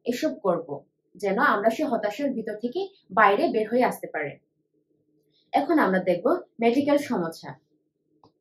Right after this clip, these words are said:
হেপাটাইটিস, ব্রেন, ব্রেন ইনজুরি, স্ট্রোক, হৃদরোগ, ক্যান্সার, খিঁচুনি, ডায়াবেটিস নিয়ন্ত্রণের বাইরে, পিরিয়ড হওয়ার আগের সমস্যা,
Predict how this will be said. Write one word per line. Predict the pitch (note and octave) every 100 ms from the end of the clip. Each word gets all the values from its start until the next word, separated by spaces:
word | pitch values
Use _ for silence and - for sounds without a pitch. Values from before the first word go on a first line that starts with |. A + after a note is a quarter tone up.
| _ C#4+
হেপাটাইটিস, | C#4+ C#4 A#3 G3 G3+ G3+ - F#3+
ব্রেন, | F#3 F3 F#3+ C#4 - _ F#3+
ব্রেন | F#3+ G#3 G#3+
ইনজুরি, | G#3 F#3 F#3+ F3+ A#3 D4+ - _ _ _ _ _ _ -
স্ট্রোক, | - B3+ C4 C#4+ - _ -
হৃদরোগ, | A3 C#4 - F#3+ G3+ B3+ - _ -
ক্যান্সার, | G#3 A3+ - F#3+ A#3+ C#4 -
খিঁচুনি, | - D4 C#4 A#3+ G3+ C#4 - -
ডায়াবেটিস | G3 F#3 F#3+ A3+ - C#4+ C4
নিয়ন্ত্রণের | B3 B3+ B3 B3 B3
বাইরে, | F3+ E3 E3 A3 C#4+ _ _
পিরিয়ড | - D4 D#4 D#4+
হওয়ার | C#4+ G#3+
আগের | F#3 F3+ G#3 B3+
সমস্যা, | - A#3 A#3 C4 - G3+ A3+